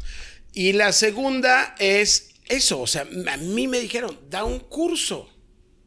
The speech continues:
Yo dije, "¿Cómo dar un curso en Torreón? Todo el mundo sa-, nace sabiendo asar carne". Lo que yo nunca visualicé es, sí, güey, pero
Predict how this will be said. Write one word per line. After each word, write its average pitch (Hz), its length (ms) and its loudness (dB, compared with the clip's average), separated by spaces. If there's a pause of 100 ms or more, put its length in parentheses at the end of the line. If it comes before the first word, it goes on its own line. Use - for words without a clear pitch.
(480)
Yo 151 140 -8
dije, 165 320 -8
"¿Cómo 202 240 -10
dar 226 160 -8
un 233 180 -10
curso 214 360 -10
en 220 100 -12
Torreón? 202 480 -10
Todo 214 120 -4
el 214 60 -10
mundo 226 220 -6
sa-, 190 160 -4
nace 214 480 -2
sabiendo 185 640 -4 (280)
asar 180 400 0
carne". 202 460 -2 (1400)
Lo 165 220 0
que 156 140 -2
yo 185 140 2
nunca 214 500 0 (200)
visualicé 165 760 0
es, 165 100 -2
sí, - 760 -4
güey, 60 420 -16
pero 117 580 -6